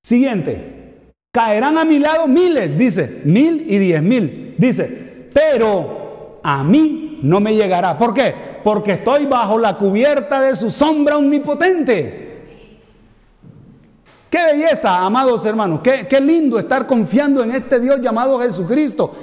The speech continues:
Él es el Todopoderoso. Él es el principio y el fin. Él es el Alfa y el Omega, el primero y el último. No hay como Él. Siguiente.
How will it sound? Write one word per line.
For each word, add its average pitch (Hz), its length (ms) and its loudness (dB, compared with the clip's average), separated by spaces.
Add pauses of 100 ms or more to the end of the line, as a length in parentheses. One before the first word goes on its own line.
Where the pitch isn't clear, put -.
(100)
Él 277 320 0
es 294 240 0
el 214 200 -4
Todopoderoso. 277 760 0
Él 247 80 0
es 262 100 2
el 262 120 -2
principio 254 640 0 (180)
y 233 140 2
el 214 160 -2
fin. 277 420 -2
Él 240 160 0
es 240 80 0
el 262 140 0
Alfa 254 260 -2
y 262 40 2
el 247 60 -2
Omega, 240 340 0 (140)
el 226 160 0
primero 285 680 0
y 277 100 4
el 285 140 2
último. 277 440 0
No 311 360 2
hay 339 180 2
como 311 380 0
Él. 320 280 0 (2750)
Siguiente. 233 960 -2